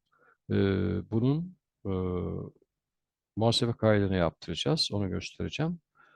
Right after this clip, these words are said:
Muhasebe personel entegrasyonu, entegrasyon fiş girişi. Buradan, e, yönetim bölümünde çalışanları seçiyorum. Temmuz ayı, efendim, fiş oluştur dediğimde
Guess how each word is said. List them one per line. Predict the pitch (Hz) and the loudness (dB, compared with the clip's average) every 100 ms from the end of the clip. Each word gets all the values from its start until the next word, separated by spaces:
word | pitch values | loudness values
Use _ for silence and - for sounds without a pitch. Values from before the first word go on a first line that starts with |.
| - _ 104 | -20 _ 2
Muhasebe | 117 120 123 117 - | 4 4 0 -2 2
personel | 123 - 127 123 120 | 2 2 -2 0 0
entegrasyonu, | 120 127 117 117 - - 127 | -2 -6 -2 -2 -4 -6 -4
entegrasyon | 117 117 117 107 107 - 113 101 | -4 -4 -4 -2 -2 -2 -6 -6
fiş | 95 - | -6 -8
girişi. | - 82 - 80 76 _ _ _ _ _ | -8 -8 -6 -6 -8 _ _ _ _ _
Buradan, | 104 107 120 139 143 147 113 | -2 2 4 4 2 -6 -2
e, | 104 98 98 98 98 - 117 | 0 2 2 0 -2 -8 -4
yönetim | 110 113 - 113 | 0 0 -2 -2
bölümünde | 107 101 95 90 | 0 0 0 -2
çalışanları | 90 - 92 - 98 92 90 87 92 | -4 -4 -6 -4 -2 -2 -2 -6 -6
seçiyorum. | 82 92 85 - 90 90 123 139 | -6 -6 -8 -8 -8 -6 -6 -4
Temmuz | - 123 110 95 82 | 0 0 0 -4 -4
ayı, | 87 90 143 185 - _ _ _ _ _ - | -2 0 -2 -2 -8 _ _ _ _ _ -2
efendim, | 104 - 98 90 92 147 160 160 - | -2 0 0 0 0 -2 -2 -6 -12
fiş | _ - 135 - - | _ -4 -2 -2 -4
oluştur | 113 101 - - 90 80 - - - | -2 -2 -4 -8 -10 -10 -16 -20 -10
dediğimde | 98 - 92 85 80 127 123 | -10 -6 -4 -4 -2 -2 -2